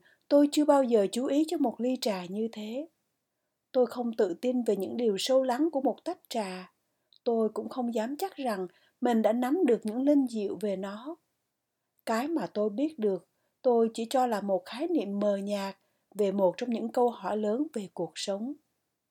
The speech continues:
Như một triết gia hâm hâm, mất nhiều thời gian để nghiên cứu những phức tạp trong cơ cấu huyền ảo, các giác quan sâu thẳm của con người.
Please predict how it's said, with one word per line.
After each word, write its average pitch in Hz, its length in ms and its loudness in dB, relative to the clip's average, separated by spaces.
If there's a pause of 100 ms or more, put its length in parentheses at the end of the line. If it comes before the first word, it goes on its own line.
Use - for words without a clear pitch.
(840)
Như 233 280 0
một 240 300 -2
triết 294 180 -2
gia 226 220 0
hâm 226 300 -2
hâm, 240 300 -4 (400)
mất 359 240 0
nhiều 233 280 0
thời 220 220 0
gian 262 300 0
để 220 120 0
nghiên 262 340 0
cứu 277 220 2
những 247 240 0
phức - 280 -6
tạp 190 260 -2
trong 240 200 -4
cơ 247 240 2
cấu 247 340 0
huyền 190 200 0
ảo, 165 400 -10 (400)
các 339 180 -4
giác 330 220 4
quan 254 300 0
sâu 277 240 2
thẳm 220 280 -8
của 240 160 0
con 262 260 -2
người. 185 360 -2